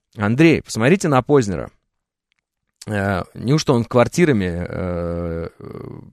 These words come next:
зарабатывает деньги себе? Посмотрите на Познера. Вот такие люди мне нравятся, понимаете? Вот такие люди мне нравятся. Мне нравятся люди, которые, м,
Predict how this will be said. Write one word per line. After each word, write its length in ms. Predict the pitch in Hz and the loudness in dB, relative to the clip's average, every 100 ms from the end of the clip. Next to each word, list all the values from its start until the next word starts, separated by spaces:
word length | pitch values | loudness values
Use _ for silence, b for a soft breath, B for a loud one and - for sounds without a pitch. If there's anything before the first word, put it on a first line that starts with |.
| _ _ | _ _
зарабатывает 680 | 127 107 110 127 120 107 104 | -6 0 4 4 2 -2 -2
деньги 280 | 101 90 76 | -2 -4 -6
себе? 380 | - - 50 - _ _ _ | -12 -12 -16 -18 _ _ _
Посмотрите 420 | - - 139 190 104 | -16 -2 0 0 -2
на 100 | 92 | -6
Познера. 420 | - - - - b b b b b | -8 -14 -16 -18 b b b b b
Вот 180 | - 123 | -6 2
такие 300 | 160 - 226 | 2 2 0
люди 200 | 214 160 | 0 -2
мне 100 | 131 | -2
нравятся, 380 | 147 165 - - | 0 -2 -2 -10
понимаете? 440 | - 123 - - _ _ _ _ _ _ _ _ _ _ - | -12 -8 -8 -12 _ _ _ _ _ _ _ _ _ _ -16
Вот 100 | - | -2
такие 240 | 110 143 214 | 0 4 4
люди 160 | 131 | 4
мне 120 | 98 101 | 0 0
нравятся. 320 | 110 78 - | 0 -2 -2
Мне 80 | 117 | 2
нравятся 280 | 180 - | 2 2
люди, 240 | 208 254 226 | -2 0 0
которые, 760 | 185 170 - 196 190 190 180 - | 2 2 4 4 6 4 2 -2
м, 880 | 165 160 160 160 160 160 156 156 | -6 -4 -2 -2 -2 -2 -2 -4